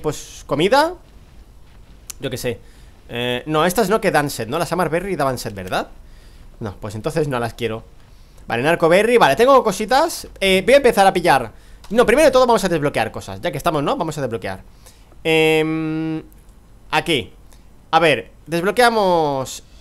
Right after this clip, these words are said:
el hacha, la lanza, para poder defenderme un poco.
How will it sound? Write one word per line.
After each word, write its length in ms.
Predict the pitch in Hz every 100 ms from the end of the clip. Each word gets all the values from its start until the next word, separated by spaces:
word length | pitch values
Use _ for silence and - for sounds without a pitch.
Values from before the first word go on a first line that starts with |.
| -
el 180 | 127 170
hacha, 680 | 233 - 262 262 262 254 - -
la 200 | 139 120
lanza, 500 | 135 208 220 247 -
para 180 | 143
poder 160 | 131 143
defenderme 360 | 143 139 127 123
un 100 | 117
poco. 420 | 180 269 320